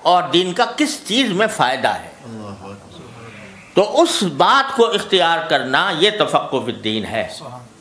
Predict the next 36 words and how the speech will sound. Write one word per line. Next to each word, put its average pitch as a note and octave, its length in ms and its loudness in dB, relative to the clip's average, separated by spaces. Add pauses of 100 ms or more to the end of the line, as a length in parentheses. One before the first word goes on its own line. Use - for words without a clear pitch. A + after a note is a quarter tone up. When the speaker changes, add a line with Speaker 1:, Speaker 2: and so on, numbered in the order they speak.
(880)
Speaker 1:
कोई D#3 200 4
अब D3 220 2
अगर D3+ 360 2
उठा D3 220 0
के C#3+ 160 -2
फतवा D3 360 0
पूछो D#3 440 0
कि E3 40 4
म-, C3 840 -2
एक D#3 200 0
मौलवी C#3 260 2
साहब C#3+ 220 2
आए B2+ 240 0
थे, F#3 60 2
उन्होंने C#3 320 0
ये C3 80 2
कहा A#2 200 0
था D3+ 120 -2
कि C3 360 -4 (140)
वहाँ A#2+ 380 -2 (300)
गांव C#3+ 260 2
वालों C3+ 260 2
से D#3+ 340 0 (360)
कि D3+ 60 4
तुम D3+ 180 0
ताज़िया C#3 340 2
उठाया C#3+ 320 0
करो, D#3 420 0 (600)
तो C#3+ 80 4
उस D#3+ 180 0
मौलवी D3+ 300 2
साहब C#3+ 260 0
का E3 60 6
क्या C#3+ 180 2
हुक्म C#3+ 400 2
है? F3+ 260 -4